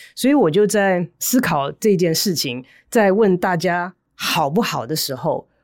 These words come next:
我也常常问我自己：这个 moment 好不好？今天过得好不好？这个早上、这个下午过得好不好？所以在这个过程当中呢，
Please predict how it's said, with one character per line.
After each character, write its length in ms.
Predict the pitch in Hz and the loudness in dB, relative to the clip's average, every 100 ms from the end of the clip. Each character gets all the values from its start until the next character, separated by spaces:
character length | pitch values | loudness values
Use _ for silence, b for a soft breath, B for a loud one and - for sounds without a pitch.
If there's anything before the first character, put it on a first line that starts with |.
| - | -4
我 200 | 175 269 | 2 2
也 100 | 175 | 2
常 200 | 156 160 | -2 -2
常 240 | 160 170 | -2 2
问 280 | 190 170 175 - | 2 0 -2 -6
我 160 | 147 | -8
自 180 | 139 226 | 0 0
己： 360 | 151 127 127 - _ _ _ _ - | 0 -4 -8 -12 _ _ _ _ 0
这 100 | 233 | 4
个 80 | |
moment 460 | 180 190 277 226 147 | 4 4 4 4 2
好 180 | - 120 | -4 -8
不 140 | 143 | -8
好？ 360 | 147 139 - _ _ | -6 -6 -6 _ _
今 240 | - 240 247 | 0 2 4
天 380 | 240 240 233 - | 2 2 0 -6
过 220 | - 208 | 0 2
得 80 | 151 | 2
好 200 | 139 131 | -2 -6
不 140 | - 165 | -6 -8
好？ 340 | - 117 - _ _ _ | -4 -6 -6 _ _ _
这 220 | - 262 | 0 2
个 100 | 202 | 2
早 360 | 180 - 113 - | 0 -2 -4 -4
上、 360 | - 226 175 143 _ - | -2 0 0 -4 _ -4
这 120 | 208 | 0
个 120 | 165 | 0
下 360 | - 277 208 139 | 0 0 0 -2
午 280 | 127 - _ _ - | -4 -10 _ _ 0
过 200 | 226 170 | 2 4
得 300 | 147 135 123 _ _ | 0 -4 -6 _ _
好 240 | - - 120 | -10 -4 -4
不 140 | - | -4
好？ 460 | 175 - 101 - _ B B B B B | -4 -4 -6 -10 _ B B B B B
所 140 | - 240 | 0 4
以 380 | 247 226 202 165 _ | 4 4 2 -2 _
在 480 | - 233 220 202 190 - - | 0 2 4 2 0 -6 -2
这 100 | 247 | 2
个 120 | 185 | 2
过 240 | 180 254 | 2 2
程 240 | - 147 151 | 2 -2 -2
当 200 | 180 190 | 0 2
中 220 | 196 202 | 2 2
呢， 220 | 208 190 | 2 0